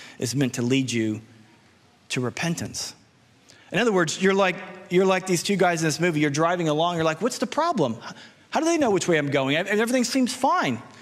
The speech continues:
My life is fine. I've got a good job. I'm doing well, and I seem pretty happy. I'm not going the wrong way. I'm going the way I want to go." Don't presume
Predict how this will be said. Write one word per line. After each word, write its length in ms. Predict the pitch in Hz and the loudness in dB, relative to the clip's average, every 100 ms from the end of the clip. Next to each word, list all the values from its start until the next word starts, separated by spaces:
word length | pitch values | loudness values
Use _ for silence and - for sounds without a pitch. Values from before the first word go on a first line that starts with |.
| - - | -10 0
My 120 | 233 | 2
life 220 | 285 285 | 2 2
is 120 | 277 | -2
fine. 480 | - 311 359 220 120 - - | 0 2 2 0 -2 -8 -4
I've 100 | 165 | 0
got 140 | 233 | 2
a 20 | |
good 160 | 175 165 | 2 0
job. 440 | 139 208 320 330 | 0 2 2 2
I'm 140 | 185 135 - - - | 0 -2 -8 -18 0
doing 300 | 180 185 165 | 2 4 4
well, 340 | 202 311 302 | 2 4 2
and 80 | 208 | 2
I 80 | 156 | 0
seem 240 | - 202 | 0 -2
pretty 220 | - 190 | 0 0
happy. 500 | 165 233 269 302 311 - - - - - _ - | 2 0 2 2 0 -4 -14 -20 -20 -20 _ 0
I'm 60 | |
not 180 | 359 202 | 0 2
going 200 | 185 190 | 2 2
the 60 | 175 | 2
wrong 300 | 185 196 196 | 2 4 4
way. 140 | 233 | 2
I'm 140 | 302 | 2
going 220 | 269 247 208 | 2 4 4
the 80 | |
way 160 | 202 214 | 4 4
I 100 | 226 | 2
want 300 | 220 254 349 | 2 2 2
to 60 | 269 | 2
go." 320 | 170 120 101 - - - - - - - _ _ _ _ _ _ _ _ _ _ _ _ _ _ _ _ - | 0 0 -6 -14 -18 -16 -16 -18 -20 -20 _ _ _ _ _ _ _ _ _ _ _ _ _ _ _ _ -4
Don't 240 | 180 185 | -2 -2
presume 580 | - 147 160 160 123 | -4 0 0 0 -2